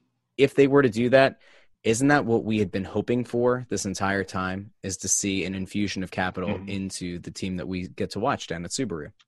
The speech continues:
Speaker 2: Well, they can do all of it. That's a great thing.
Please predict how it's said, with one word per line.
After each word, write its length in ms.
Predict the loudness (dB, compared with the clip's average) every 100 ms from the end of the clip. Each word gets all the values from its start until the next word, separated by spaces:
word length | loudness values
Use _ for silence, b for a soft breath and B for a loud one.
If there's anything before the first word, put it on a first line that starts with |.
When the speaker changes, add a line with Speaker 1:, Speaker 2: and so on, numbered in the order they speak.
| 2
Speaker 2:
Well, 120 | 6
they 140 | 6
can 160 | 6 4
do 180 | 6 6
all 160 | 6
of 100 | 2
it. 200 | -2 -4 -8 -8
That's 180 | -4 -2
a 60 |
great 280 | 2 2 2
thing. 320 | 0 -2 -4